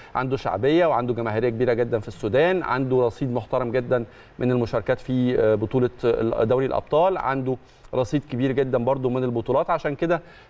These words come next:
النهاردة الأهلي يضرب أكتر من عص-، عشر عصافير بحجر واحد، مش بس إنك أنت، آه، تاخد أول ثلاث نقط في مشوار البطولة، لكن كمان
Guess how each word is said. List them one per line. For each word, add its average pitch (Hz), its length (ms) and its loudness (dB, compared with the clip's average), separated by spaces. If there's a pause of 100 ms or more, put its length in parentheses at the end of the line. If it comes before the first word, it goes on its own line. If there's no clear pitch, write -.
النهاردة 156 420 2
الأهلي 165 720 -2
يضرب 151 340 2
أكتر 156 360 -2
من 139 240 -4 (100)
عص-، 139 480 -4
عشر 139 340 -2
عصافير 139 500 -4 (300)
بحجر 147 300 0
واحد، 104 300 0
مش 113 180 -6
بس 156 400 -2
إنك 117 280 -4
أنت، 143 320 -2 (520)
آه، 110 140 4
تاخد 156 340 -2
أول 147 240 2
ثلاث 147 300 0
نقط 147 240 -2
في - 120 -10
مشوار 135 300 -2
البطولة، 143 420 0
لكن 135 260 0
كمان 147 440 0